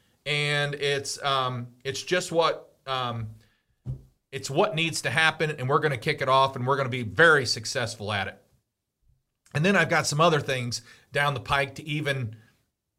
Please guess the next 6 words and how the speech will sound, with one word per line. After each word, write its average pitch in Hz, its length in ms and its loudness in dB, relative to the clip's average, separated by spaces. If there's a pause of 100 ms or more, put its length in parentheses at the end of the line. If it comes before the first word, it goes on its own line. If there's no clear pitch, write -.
make 147 380 -4
that 151 300 2
even 104 320 -4
better. 92 320 -8 (1040)
Okay, 165 380 2 (420)
so, 160 520 4